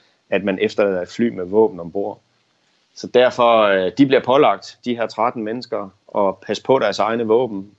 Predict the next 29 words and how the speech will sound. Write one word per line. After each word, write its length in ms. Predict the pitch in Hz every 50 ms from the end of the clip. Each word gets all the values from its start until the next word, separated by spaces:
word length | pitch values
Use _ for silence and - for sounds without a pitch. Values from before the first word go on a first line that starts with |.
| _
og 240 | - 104 98 95 95
vi 280 | 104 107 107 104 101 98
laver 220 | 101 110 113 113
en 60 | 107
aftale 360 | 104 110 120 117 - 107 101 104
om, 120 | 107 110
at 120 | 98 98
vi 60 | 104 98
prøver 200 | - 113 110 107
at 60 | -
kigge 180 | 120 117 117
på 120 | 104 104 98
situationen 600 | - 110 95 98 98 - - 113 113 101 92 92 _ _ _ _ _ _ _
næste 340 | - 104 110 - - - 98
dag 160 | 98 104 107
i 20 | 104
forhold 240 | - 107 107 110 98
til, 120 | 110 98
hvad 120 | 98 101
vi 60 | 101 95
skal 180 | - - 95
gøre 160 | - 101 95
med 180 | 90 92 101 113
dem. 180 | 127 123 107 - _ _ _ _ _ _ _ _ _ -
Øh, 600 | - 101 98 98 98 98 95 92 92 92 92 92 90
om 180 | - 98 98 92
vi 60 | 98
kan 280 | - - 101 92 90 -
få 380 | - 107 98 98 95 90 -